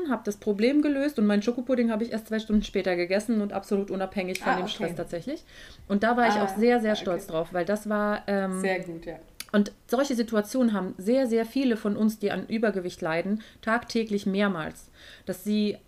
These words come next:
Speaker 1: sich was reinschieben unterbewusst. Deswegen ist da der Tipp von Nella mit dem Aufschreiben extrem wichtig, weil wenn du dir dann aufschreibst, was du isst, frag dich auch, warum du das gerade isst. Hast du Langeweile?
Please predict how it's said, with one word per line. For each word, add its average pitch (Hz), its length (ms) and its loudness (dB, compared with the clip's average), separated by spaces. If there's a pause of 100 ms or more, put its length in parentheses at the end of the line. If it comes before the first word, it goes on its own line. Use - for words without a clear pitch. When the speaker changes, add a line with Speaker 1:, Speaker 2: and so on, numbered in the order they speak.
Speaker 1:
sich 190 280 -4
was 196 240 -4
reinschieben 220 560 0
unterbewusst. 214 840 -2
Deswegen 214 400 0
ist - 180 -8
da 202 80 0
der 190 120 -4
Tipp 269 260 -2
von 196 160 -2
Nella 202 220 2
mit 185 160 -4
dem 190 120 -6
Aufschreiben 180 640 -2
extrem 254 480 -2
wichtig, 226 400 -4
weil 180 180 0
wenn 277 160 4
du 294 80 0
dir 220 140 0
dann 196 160 2
aufschreibst, - 500 -6
was 190 220 -4
du - 80 -6
isst, - 320 -4 (420)
frag 247 220 4
dich 254 180 2
auch, 233 160 0
warum 240 240 4
du 202 80 4
das 175 140 -6
gerade 165 300 -4
isst. - 220 -12
Hast 175 200 -6
du 190 40 0
Langeweile? 294 720 2